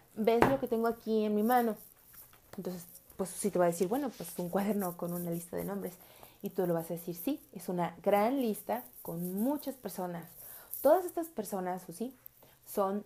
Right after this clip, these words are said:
con quienes voy a compartir lo mismo que tú vas a ver a continuación. Mira,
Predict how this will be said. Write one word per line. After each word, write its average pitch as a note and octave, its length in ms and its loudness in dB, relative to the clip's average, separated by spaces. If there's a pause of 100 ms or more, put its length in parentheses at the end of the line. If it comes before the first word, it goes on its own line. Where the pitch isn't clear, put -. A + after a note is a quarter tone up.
(120)
con G3 160 -4
quienes F#3 260 -4
voy G3+ 100 -4
a G#3 100 -6
compartir F#3+ 480 -4
lo G3 120 -4
mismo F#3 460 -8 (100)
que F#3 80 -6
tú F3+ 120 -2
vas F3 180 -2
a F3+ 40 -6
ver F3 120 -4
a F3 80 -8
continuación. F#3+ 600 -4 (520)
Mira, G3 260 -2